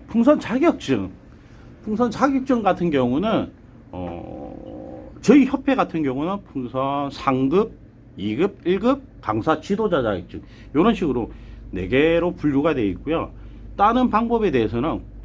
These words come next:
음, 궁금하시면은 댓글 주시면은 제가 다시 한 번 더 다음, 다음 기회에 한번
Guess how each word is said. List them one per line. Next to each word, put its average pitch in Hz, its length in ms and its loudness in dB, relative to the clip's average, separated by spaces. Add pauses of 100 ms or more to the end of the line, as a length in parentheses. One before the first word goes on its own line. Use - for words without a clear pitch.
(240)
음, 82 680 -8 (240)
궁금하시면은 254 920 4 (400)
댓글 156 300 -2
주시면은 113 580 -6 (160)
제가 90 320 -6
다시 120 300 -4
한 85 160 -4
번 82 180 -6
더 78 160 -10 (520)
다음, 92 380 -2
다음 101 300 0
기회에 110 480 -4
한번 80 360 -10